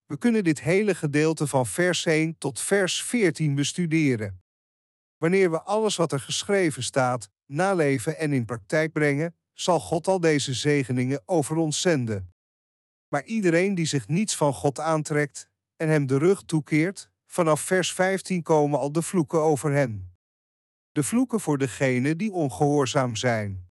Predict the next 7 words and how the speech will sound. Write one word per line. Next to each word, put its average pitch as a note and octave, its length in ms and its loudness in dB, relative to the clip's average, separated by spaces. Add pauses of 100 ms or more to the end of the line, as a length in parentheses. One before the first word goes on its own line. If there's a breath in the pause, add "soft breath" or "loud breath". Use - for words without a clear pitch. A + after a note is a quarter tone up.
(720)
Deuteronomium, E3+ 880 2
hoofdstuk D3+ 640 0
achtentwintig, D#3+ 880 -2 (200)
vers - 400 -2
vijftien E3 720 -2
tot - 260 -2
achtenzestig. C#3+ 1000 -2